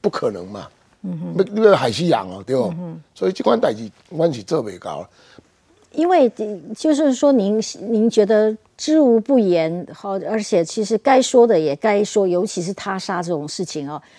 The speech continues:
Speaker 2: 但是因为有一些案子的进展呢，是可能是时间序的问题，或者说认知不一样，那可能会得罪的那一方还不是家属哦，很可能是官方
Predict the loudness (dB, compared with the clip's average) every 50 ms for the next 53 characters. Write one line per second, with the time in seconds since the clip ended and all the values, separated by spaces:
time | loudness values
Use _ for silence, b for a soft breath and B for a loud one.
0 | b b b -2 0 2 2 2 4 4 4 4 4 2 0 -2 0 4 6 6
1 | 6 6 2 b b b b b b -4 -2 0 0 0 -2 -2 -4 -4 -4 -2
2 | 2 2 2 2 0 -4 -6 -8 -8 -10 -12 -12 -12 -14 b b b b b _
3 | -10 -6 -4 -2 -2 0 0 0 0 -2 -4 -2 -4 -2 2 4 4 4 2 0
4 | 0 -2 0 2 2 4 4 4 2 0 -8 -12 -12 -4 2 4 4 4 4 0
5 | -2 0 0 0 2 2 2 2 0 -2 -6 -6 -2 0 0 0 0 0 0 0
6 | 0 -2 -4 b b b b -8 -6 -2 2 2 2 4 4 4 4 4 2 0
7 | 2 4 4 2 4 2 -2 -4 -6 -10 _ _ _ 0 2 2 2 2 2 0
8 | 0 -2 -2 -2 -4 -4 -4 -2 -2 0 0 0 -2 -6 -6 -8 -8 -8 -10 -12
9 | _ _ _ _ -6 -4 0 0 2 0 0 -4 -4 0 2 2 2 2 0 -2
10 | -6 -8 -8